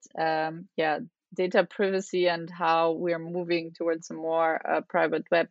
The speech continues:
and app environment. So yeah, with, uh, now the third-party cookies as well, um, yeah, being deprecated, um, soon. And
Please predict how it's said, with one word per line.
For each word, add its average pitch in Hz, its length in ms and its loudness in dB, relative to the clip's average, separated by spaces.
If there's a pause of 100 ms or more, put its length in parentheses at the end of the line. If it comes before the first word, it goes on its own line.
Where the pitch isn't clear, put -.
and 165 260 -6
app 185 260 4 (160)
environment. 190 680 0
So 170 240 0
yeah, 160 280 2 (140)
with, 165 160 0 (160)
uh, 160 260 2 (520)
now 175 220 8
the 180 260 4
third-party 208 640 0
cookies 196 720 -2
as 170 180 -4
well, 170 560 2
um, 165 540 -2
yeah, 156 240 2 (140)
being 180 300 -2
deprecated, 196 760 0 (220)
um, 170 500 -2
soon. 247 640 0 (160)
And 180 320 -2